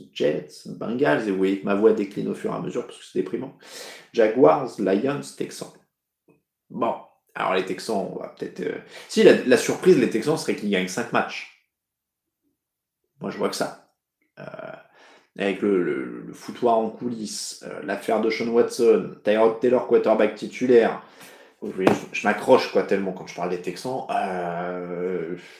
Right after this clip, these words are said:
il y a que des, des, des role players, euh, d'expérience, bon, qui sont là. Ok, bon. Euh, je, je, Texans, je vois pas.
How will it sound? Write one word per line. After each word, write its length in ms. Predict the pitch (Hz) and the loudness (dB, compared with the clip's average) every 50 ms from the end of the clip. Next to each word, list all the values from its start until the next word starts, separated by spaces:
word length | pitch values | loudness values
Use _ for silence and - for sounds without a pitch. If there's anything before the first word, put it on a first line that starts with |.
| - - - - | -20 -20 -12 -6
il 180 | 90 90 90 | -4 -2 0
y 100 | 98 113 | 2 2
a 60 | 104 | 2
que 140 | - - 135 | 4 4 2
des, 220 | 131 127 120 117 110 | 4 6 4 4 4
des, 220 | 113 113 110 107 | 0 0 0 0
des 140 | 107 - 110 | 2 2 0
role 280 | 101 - 117 110 110 - | 2 2 0 -2 -2 -6
players, 560 | - - 117 117 113 113 117 117 117 117 117 | -4 -2 -2 0 2 4 6 6 6 6 6
euh, 240 | 110 107 104 101 101 | 6 6 4 4 4
d'expérience, 760 | 101 101 101 - - - 110 101 101 104 104 101 101 101 104 | 2 -2 -6 -8 -4 -2 0 0 2 0 -2 -4 -6 -8 -10
bon, 120 | 107 101 | -12 -14
qui 120 | - - | -14 -16
sont 220 | - - - 101 95 | -18 -14 -12 -10 -10
là. 220 | - - - - | -10 -10 -12 -14
Ok, 180 | _ - - - - | _ -10 -10 -10 -10
bon. 100 | - - - _ _ _ _ - - - - - - - - - - - | -16 -20 -20 _ _ _ _ -20 -18 -18 -20 -20 -20 -20 -20 -12 -4 0
Euh, 1120 | 107 110 113 113 113 113 110 110 110 110 110 110 110 110 107 107 107 110 110 107 107 104 - - _ _ _ _ _ _ _ _ _ _ _ _ _ _ _ _ _ _ _ _ _ - - _ _ - - - _ - _ _ _ _ _ _ | 4 6 6 6 8 8 10 10 10 8 6 4 0 -2 -2 -2 -2 -2 -2 -4 -4 -4 -6 -12 _ _ _ _ _ _ _ _ _ _ _ _ _ _ _ _ _ _ _ _ _ -20 -20 _ _ -20 -20 -20 _ -20 _ _ _ _ _ _
je, 360 | - 104 104 110 110 107 107 | -10 -8 -8 -6 -6 -6 -4
je, 180 | 101 104 104 101 | -2 -2 -2 -2
Texans, 340 | 92 - 107 - - 113 107 | -2 -2 -4 -4 -2 -2 -2
je 40 | 107 | 2
vois 120 | 98 95 90 | 2 0 0
pas. 140 | - - | 0 -6